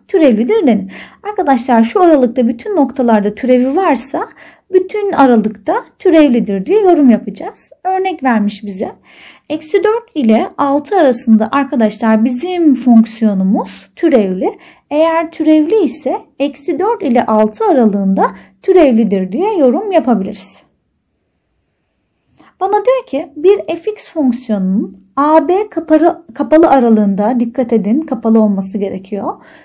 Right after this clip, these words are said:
Türevli olabilmesi için üç tane maddeyi sağlaması gerekiyor. Birinci madde açık aralıkta türevli olması lazım. Yani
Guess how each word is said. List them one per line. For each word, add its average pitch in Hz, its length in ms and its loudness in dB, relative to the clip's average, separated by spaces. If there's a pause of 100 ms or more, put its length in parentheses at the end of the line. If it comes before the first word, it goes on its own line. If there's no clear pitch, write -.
(160)
Türevli 339 420 2
olabilmesi 349 680 2
için 233 360 -10 (440)
üç - 120 -10
tane 320 300 -2
maddeyi 302 420 0
sağlaması 202 580 -2
gerekiyor. 208 540 -6 (460)
Birinci 370 380 4
madde 320 480 -2 (380)
açık - 400 -6
aralıkta 302 640 2 (240)
türevli 339 420 6
olması 220 440 2
lazım. 202 380 2
Yani 226 240 2